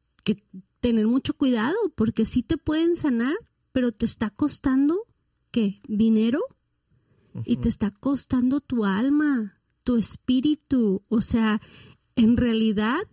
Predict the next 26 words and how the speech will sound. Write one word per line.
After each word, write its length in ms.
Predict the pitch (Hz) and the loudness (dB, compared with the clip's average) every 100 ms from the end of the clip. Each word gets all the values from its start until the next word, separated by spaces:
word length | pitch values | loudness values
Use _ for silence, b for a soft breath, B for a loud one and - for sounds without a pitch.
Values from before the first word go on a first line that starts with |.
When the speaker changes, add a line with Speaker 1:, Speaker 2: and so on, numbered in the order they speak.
| _ | _
Speaker 1:
lo 260 | 247 220 | 0 0
que 120 | - 214 | 0 0
va 100 | 208 | 0
a 40 | |
hacer 220 | 220 262 | 0 -2
es 100 | 277 | -4
terminar 640 | - 269 233 220 214 220 - | -2 -2 2 2 2 0 -2
con 220 | - 330 | 0 0
tu 140 | 320 247 | 0 -2
cuerpo. 640 | - - 208 - 320 202 - _ | 0 0 -2 -2 -2 -2 -6 _
En 160 | 262 247 | 2 4
Speaker 2:
Mm. 20 | |
Speaker 1:
lugar 280 | 226 226 240 | 2 0 0
de 120 | 294 | 0
sanar 400 | - 285 240 247 | 0 2 2 0
tu 140 | - | -4
cuerpo, 500 | 294 285 294 - 330 480 B B B B B | -4 -2 -4 -4 -4 -4 B B B B B
te 140 | - 220 | 0 2
va 100 | 220 | 0
a 40 | |
consumir 880 | - 285 294 - 254 226 233 254 302 - - _ _ | 0 0 0 0 0 2 2 2 0 -4 -16 _ _
horriblemente, 920 | 233 226 247 262 269 262 277 - 247 | 0 2 2 2 2 2 0 0 -2
porque 520 | 208 226 - 220 202 b b b | -2 -4 -2 0 0 b b b
tenemos 420 | - 240 233 269 | 0 2 2 0
que 120 | - 294 | 0 -2
entender 640 | 269 294 302 330 302 254 | 0 0 2 2 -2 -4